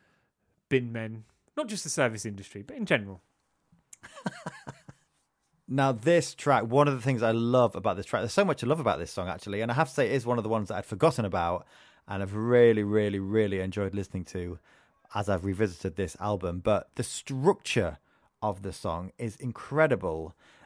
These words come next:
Speaker 2: And another little tidbit from the David Walliams thing is how it was Andrew Dawson who really helped them build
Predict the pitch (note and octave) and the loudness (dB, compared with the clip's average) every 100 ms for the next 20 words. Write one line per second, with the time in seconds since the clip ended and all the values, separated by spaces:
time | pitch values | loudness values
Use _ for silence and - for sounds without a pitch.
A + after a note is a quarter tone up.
0 | _ A#2+ C3 D3+ D3+ C#3 A#2 - B2 A2+ | _ 2 4 4 4 2 2 0 0 0
1 | F#2 A2+ G2+ G#2+ G2+ A2 A2 G2 E2+ - | 0 -2 2 2 2 2 2 0 -4 2
2 | B2+ G2+ F2 F#2+ _ _ _ _ A#2 - | 4 4 0 -10 _ _ _ _ -8 -2
3 | A2+ A2 G#2 G#2 - B2+ A2+ - C3+ A2+ | 0 2 2 -2 -6 -6 -4 -2 2 2
4 | G#2 B2+ B2 A2+ A2 F#2+ G2+ F#2+ A#2 A2 | 4 6 4 2 -4 -4 -4 0 2 2
5 | G#2 F#2 A2 A2 A2 G#2 F#2 _ - C3 | 0 0 -2 -2 -2 -2 -4 _ 2 4
6 | A2+ G2+ F#2+ | 4 0 -6